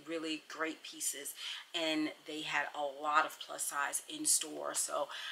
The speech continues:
very excited about what I saw at H and M. Cannot wait to go back in store versus online. So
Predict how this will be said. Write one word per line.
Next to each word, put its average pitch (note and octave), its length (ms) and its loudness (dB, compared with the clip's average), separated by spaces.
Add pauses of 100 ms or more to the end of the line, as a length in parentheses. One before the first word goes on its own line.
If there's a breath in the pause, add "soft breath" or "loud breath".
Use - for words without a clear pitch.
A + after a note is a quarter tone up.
(520 loud breath)
very F3 240 8
excited D#3+ 500 4
about D3+ 420 0 (140)
what D#3+ 180 2
I D#3 100 8
saw D3+ 260 4
at C#3+ 80 -4
H - 340 -2
and D#3 200 -4
M. D#3 40 -2
Cannot D3+ 460 2
wait E3+ 200 -2
to - 100 0
go D#3 220 -6 (120)
back D#3 200 -2 (120)
in C#4+ 160 4
store A#3 340 4
versus F3 580 4 (100)
online. D#3+ 560 0 (480 loud breath)
So - 180 8